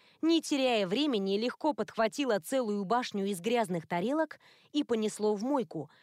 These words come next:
после чего стало быстро и ловко мыть каждую. А ведь на роботе этом не видно ни ржавчинки. Видно, что Шейла Милнс за ним ухаживает. Пока мы ели,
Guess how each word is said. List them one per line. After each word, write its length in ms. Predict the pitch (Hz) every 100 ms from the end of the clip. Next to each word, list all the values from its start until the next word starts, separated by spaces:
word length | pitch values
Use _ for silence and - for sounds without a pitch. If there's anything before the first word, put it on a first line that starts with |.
| _ _
после 340 | - 339 294 262
чего 360 | - 254 285
стало 420 | 262 - 240 226 196
быстро 460 | 196 262 - 190
и 80 | 180
ловко 440 | 185 285 - 311
мыть 320 | 277 185 170 -
каждую. 520 | 233 170 160 143 - _ _ _ _ _ -
А 160 | 294 254
ведь 220 | 254 -
на 180 | 220 226
роботе 460 | 262 214 - 202
этом 360 | 214 214 202 208
не 140 | 226 190
видно 340 | 226 208 226
ни 180 | 233 247
ржавчинки. 800 | 202 214 277 - 240 170 160 147 _ _ -
Видно, 400 | 285 339 269 269
что 220 | - 277
Шейла 480 | - 311 285 226 214
Милнс 480 | 240 311 185 - - _
за 240 | 247 269 254
ним 220 | 220 214
ухаживает. 640 | - 285 196 170 151 - _ _ _ _ _
Пока 320 | - 294 294 262
мы 140 | 233
ели, 400 | 208 320 226